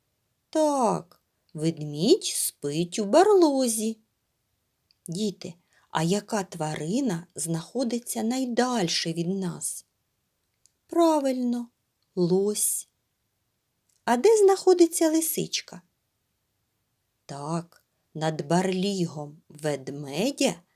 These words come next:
та ліворуч від дерева. А зайчик де розмістився? Так,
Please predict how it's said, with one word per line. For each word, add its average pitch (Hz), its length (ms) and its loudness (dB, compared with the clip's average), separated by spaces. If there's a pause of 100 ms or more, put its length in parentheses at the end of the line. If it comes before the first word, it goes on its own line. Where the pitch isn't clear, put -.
(480)
та 151 100 -6
ліворуч 175 960 0 (280)
від 208 500 -6
дерева. 269 640 -2 (1080)
А 494 280 2
зайчик 185 560 2
де - 200 8
розмістився? 175 1040 -2 (1200)
Так, 262 640 -2